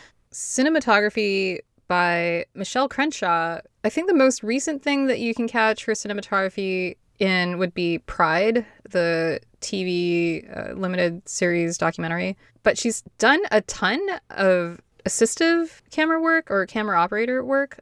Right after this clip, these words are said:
with credits ranging from, like, both, or the, the first two Home Alones to Friday, Uncle Buck, Grumpy Old Man, and,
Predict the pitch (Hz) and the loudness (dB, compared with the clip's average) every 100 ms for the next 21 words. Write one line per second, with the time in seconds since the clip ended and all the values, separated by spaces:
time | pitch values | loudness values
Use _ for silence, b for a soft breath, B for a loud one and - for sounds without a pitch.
0 | - 208 - - 208 190 - 190 190 185 | -4 -4 -2 2 2 2 -2 -4 -4 -6
1 | - 180 165 - 175 170 170 190 - _ | -6 -8 -8 -6 -6 0 2 2 -2 _
2 | - 180 175 170 170 202 - 233 - 220 | -4 -2 0 -2 -4 -6 -2 -2 0 0
3 | 202 185 175 170 180 180 185 - - 165 | 0 0 -2 -2 -6 -8 -8 -8 -2 -2
4 | 175 226 233 226 240 b b - 196 196 | 0 0 2 2 -2 b b -6 -4 -4
5 | 180 175 180 - 170 214 196 185 175 175 | 0 0 0 -2 0 2 2 2 -2 -4
6 | - 185 180 | -6 -6 -8